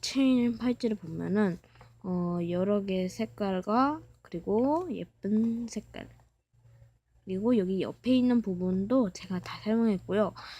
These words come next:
이렇게 동그란 거는 보이시죠? 어,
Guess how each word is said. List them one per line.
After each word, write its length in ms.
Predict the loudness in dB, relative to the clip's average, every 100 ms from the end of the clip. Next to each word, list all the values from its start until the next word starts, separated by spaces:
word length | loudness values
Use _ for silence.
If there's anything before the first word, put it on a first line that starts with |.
| -20 -10
이렇게 200 | -6 -2
동그란 540 | 0 2 4 4 4
거는 220 | 4 2
보이시죠? 840 | 0 -4 -4 -6 -4 2 2 2 -4 _ _ -20 -8
어, 680 | -2 2 2 2 2 2